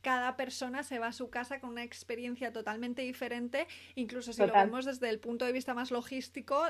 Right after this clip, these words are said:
Speaker 1: según en qué parte de la habitación estás sentada, ya vas a ver diferentes par-, visualmente, ¿no? Vas a, y más luego le añadimos todos los filtros de creencias limitantes, valores, tal, y vamos a contarnos una historia, eh, totalmente diferente. Pero a la vez,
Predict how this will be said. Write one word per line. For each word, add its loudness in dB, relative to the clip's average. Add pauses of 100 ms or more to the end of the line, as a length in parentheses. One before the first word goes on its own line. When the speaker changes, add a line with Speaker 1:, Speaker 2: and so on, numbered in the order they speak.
Speaker 1:
según -6
en -6
qué -4
parte -2
de 2
la 0
habitación -2
estás -4
sentada, -2
ya 0
vas -2
a -2
ver -2 (360)
diferentes 0
par-, 0 (100)
visualmente, 0
¿no? -4
Vas 0
a, 0 (300)
y -2
más -4
luego 2
le 2
añadimos -2
todos -2
los -2
filtros -2
de -6
creencias -4
limitantes, -4
valores, 0
tal, -2
y -8
vamos -6
a -8
contarnos -2
una -2
historia, 2
eh, 2
totalmente 0
diferente. -2 (100)
Pero 8
a 8
la 4
vez, 4